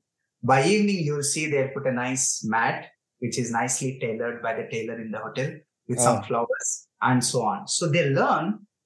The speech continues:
Speaker 1: what are the other nationalities' preferences,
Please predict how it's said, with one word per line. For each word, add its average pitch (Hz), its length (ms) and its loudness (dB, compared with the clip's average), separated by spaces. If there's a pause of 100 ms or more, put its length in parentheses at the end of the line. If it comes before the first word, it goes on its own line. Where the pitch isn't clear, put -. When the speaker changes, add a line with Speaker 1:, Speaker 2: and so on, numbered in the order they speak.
(120)
Speaker 1:
what 143 300 2
are 226 140 0
the - 280 -2 (440)
other 143 300 6
nationalities' 143 1040 -2
preferences, 120 920 -2